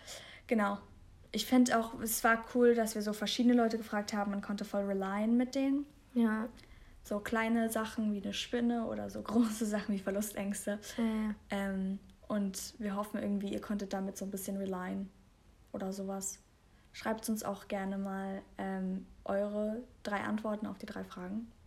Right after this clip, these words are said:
Speaker 2: Meintest du relaten?
Speaker 1: Mhm.
Speaker 2: Du hast die ganze Zeit relyen gesagt.
Speaker 1: Ja. Was heißt relyen nochmal?
Speaker 2: Ähm, f-, so.
Speaker 1: Ach so, depend on someone,
Speaker 2: Ja,
Speaker 1: ne?
Speaker 2: ja.
Speaker 1: Ach so, okay. Ja, sorry. You know what you mean. What I mean.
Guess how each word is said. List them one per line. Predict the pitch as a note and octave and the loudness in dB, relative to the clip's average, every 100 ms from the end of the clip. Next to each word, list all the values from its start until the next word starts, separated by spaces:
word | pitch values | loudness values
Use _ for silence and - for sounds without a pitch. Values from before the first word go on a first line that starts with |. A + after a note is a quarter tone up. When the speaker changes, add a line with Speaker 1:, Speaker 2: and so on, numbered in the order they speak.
| - - - - | -20 -20 -10 0
Speaker 2:
Meintest | A3+ A3+ - - | 2 2 0 -2
du | G#3+ | -2
relaten? | G3 F#3+ G3 A3+ D#4 F4 F4+ - - | 0 -2 -2 -4 -8 -12 -12 -10 -4
Speaker 1:
Mhm. | G#3+ G#3+ G#3+ G#3+ - - - - - - | 0 0 0 -4 -14 -20 -20 -20 -20 -14
Speaker 2:
Du | A3+ | -8
hast | - | -2
die | |
ganze | G#3+ G#3+ | 0 2
Zeit | G#3 G3 | 0 -2
relyen | G3 G3 G3 A#3 G#3 | -2 -4 -2 0 0
gesagt. | G3 G3 G3 G3 | -2 -6 -6 -6
Speaker 1:
Ja. | F#3 F#3 - - - - - - - - - - - - - - | -6 -8 -14 -20 -20 -20 -20 -20 -20 -20 -18 -18 -20 -20 -20 -14
Was | G3+ B3+ | 0 0
heißt | C4 | 2
relyen | C4 B3 B3+ C#4+ C#4+ | 4 6 6 4 4
nochmal? | C#4+ D4+ D4 D#4+ D#4 - - - - | 2 2 0 0 -4 -16 -20 -12 -2
Speaker 2:
Ähm, | A3 G3+ G3 G#3 G#3+ | 0 0 -2 -4 -6
f-, | - - G#3 | -10 -12 -10
so. | G#3 G3 G3 | -6 -6 -4
Speaker 1:
Ach | A3 | 2
so, | A#3+ B3 | 6 8
depend | A#3 A#3 A#3 B3 A#3 | 8 6 6 8 8
on | G#3+ | 4
someone, | - A3+ | 2 4
Speaker 2:
Ja, | A3+ G#3+ | 4 4
Speaker 1:
ne? | G#3 G3+ | 2 2
Speaker 2:
ja. | |
Speaker 1:
Ach | G#3 | -2
so, | - - | -2 -4
okay. | G#3 - A3 | -4 -4 -6
Ja, | - | -6
sorry. | - - - - - - - - - - - | -6 -6 -8 -10 -8 -8 -6 -8 -8 -4 6
You | A#3+ | 8
know | B3 | 12
what | C4 B3+ D4 | 10 10 10
you | |
mean. | C4 D4+ D4+ C#4 C#4+ C4+ - - - - | 10 12 10 10 10 6 -2 -18 -12 -4
What | A3+ | 0
I | G#3+ G#3+ | 2 2
mean. | G3+ G3+ | 2 0